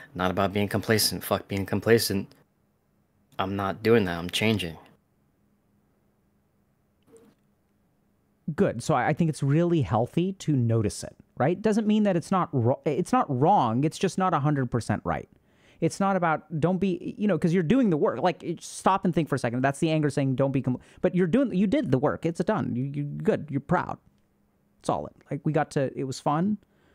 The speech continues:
Speaker 2: We learned a lot. We're not quite done yet, but I'm just sort of saying, like, you know, like, you can take pride and feel angry at the same time. Like, that's okay. That the anger
Speaker 1: Yeah.
Speaker 2: is like, "Nah, nah,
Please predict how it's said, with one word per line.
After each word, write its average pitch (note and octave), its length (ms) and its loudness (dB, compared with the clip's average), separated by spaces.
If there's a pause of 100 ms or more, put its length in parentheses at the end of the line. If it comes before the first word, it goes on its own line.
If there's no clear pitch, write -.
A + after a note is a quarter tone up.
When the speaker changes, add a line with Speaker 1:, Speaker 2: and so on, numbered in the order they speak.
(280)
Speaker 2:
We C#3+ 100 2
learned C#3+ 260 2
a D3+ 60 2
lot. C#3+ 400 0
We're D#3+ 80 0
not E3 140 -4
quite D#3 180 0
done B2 180 2
yet, A#2+ 140 0
but D#3 60 2
I'm E3+ 100 2
just D#3+ 120 -2
sort F3 120 2
of - 60 -2
saying, D3 200 2
like, A2+ 160 -2
you E3 60 2
know, C#3 200 0
like, D3 200 -2 (560)
you D#3+ 160 -8
can E3 100 0
take F3+ 200 -2
pride F3 380 2
and F3+ 320 2
feel D3 220 0
angry A#2+ 280 2
at G2+ 80 -4
the G#2 60 -8
same G2+ 220 -4
time. - 340 -10
Like, C#3+ 140 -2
that's C#3 200 -4
okay. C3+ 340 -6 (1040)
That B2+ 100 -4
the C#3+ 100 2
anger F3 140 4
Speaker 1:
Yeah. F3+ 60 2
Speaker 2:
is D#3 120 -2
like, D3+ 180 0
"Nah, A#3+ 880 0 (600)
nah, B3+ 460 6